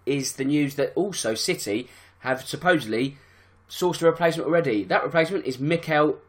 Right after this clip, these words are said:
Oyarzabal, and he's gonna cost about seventy-five million pounds, seventy-five million euros, so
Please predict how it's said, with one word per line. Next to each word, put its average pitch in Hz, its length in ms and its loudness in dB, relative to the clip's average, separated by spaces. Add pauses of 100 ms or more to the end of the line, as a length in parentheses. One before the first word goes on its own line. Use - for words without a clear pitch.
Oyarzabal, 160 880 6 (760)
and 131 100 -4
he's 180 180 4
gonna 175 120 -4
cost 175 160 -4
about 165 160 4
seventy-five 156 520 4
million 135 220 2
pounds, 151 300 2
seventy-five 139 300 -4
million 139 200 0
euros, 139 320 4
so 123 300 0